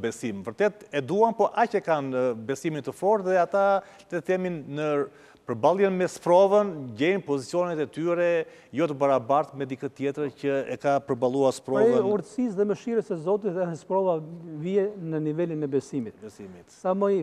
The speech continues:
Speaker 2: fortë ti
Speaker 1: Do të
Speaker 2: besimi,
Speaker 1: thotë, Zoti nuk të jep më
Speaker 2: aq,
Speaker 1: shumë se
Speaker 2: aq,
Speaker 1: ç'mund të
Speaker 2: se
Speaker 1: mbash.
Speaker 2: ç'mund të mbajë njeriu.
Speaker 1: Një
Speaker 2: Dhe kjo është
Speaker 1: njeriu.
Speaker 2: prej ur-,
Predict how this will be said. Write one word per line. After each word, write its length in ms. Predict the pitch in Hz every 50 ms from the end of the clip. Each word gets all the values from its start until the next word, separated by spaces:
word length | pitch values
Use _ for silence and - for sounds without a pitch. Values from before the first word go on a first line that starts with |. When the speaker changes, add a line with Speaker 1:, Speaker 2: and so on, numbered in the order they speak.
| - - -
Speaker 2:
fortë 380 | 220 202 196 175 151 - - -
ti 20 |
Speaker 1:
Do 80 | 170 135
të 60 | 139
Speaker 2:
besimi, 100 | 143 151
Speaker 1:
thotë, 80 | 117 117 151
Zoti 200 | 160 151 - -
nuk 100 | 151 131
të 80 | 151 151
jep 160 | 156 151 147
më 80 | 165 165
Speaker 2:
aq, 80 | 147
Speaker 1:
shumë 160 | - 170 165 185
se 80 | 180 143
Speaker 2:
aq, 60 | - -
Speaker 1:
ç'mund 240 | 143 143 147 147 135
të 80 | 143 135
Speaker 2:
se 60 | 123
Speaker 1:
mbash. 180 | 120 110 101 -
Speaker 2:
ç'mund 160 | - 170 160
të 0 |
mbajë 220 | 151 147 143 139 139
njeriu. 240 | 131 127 127 120
Speaker 1:
Një 80 | 127 143
Speaker 2:
Dhe 80 | - 220
kjo 160 | 220 185 185
është 0 |
Speaker 1:
njeriu. 160 | 196 196 180
Speaker 2:
prej 160 | 175 170 165
ur-, 160 | 156 151 151